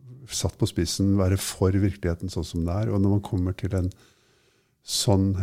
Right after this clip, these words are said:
erfaring som den hun har, og som mange har, da, og mistet barn, og s-, bare si og være for virkeligheten er, det er jo helt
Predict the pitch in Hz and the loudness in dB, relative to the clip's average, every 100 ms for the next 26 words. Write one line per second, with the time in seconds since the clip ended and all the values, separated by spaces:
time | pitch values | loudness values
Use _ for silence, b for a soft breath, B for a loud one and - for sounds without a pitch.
0 | 117 107 98 - 95 90 90 98 95 - | -2 0 -2 2 2 2 2 2 2 0
1 | 104 98 90 87 90 - 92 87 90 - | -2 0 0 0 -2 -2 -2 -2 -2 -2
2 | 123 151 113 104 95 90 85 92 98 135 | 0 -2 -2 0 0 0 -2 -2 -2 -2
3 | 127 120 117 - 87 87 92 107 b b | -2 -2 -4 -6 -6 -4 -4 -4 b b
4 | b b b b b b _ - 117 117 | b b b b b b _ -20 -16 -16
5 | 117 139 110 - 120 92 - - 90 87 | -18 -16 -10 -2 0 0 -2 -2 -2 0
6 | 90 95 98 95 95 98 - - 90 98 | 0 -2 0 2 2 2 -2 -2 0 0
7 | 98 - 78 - 90 90 90 120 - _ | -2 -4 -6 -4 -2 -2 -2 -6 -12 _
8 | _ 120 101 104 110 104 92 87 _ - | _ -10 -4 -2 -2 0 0 -2 _ -12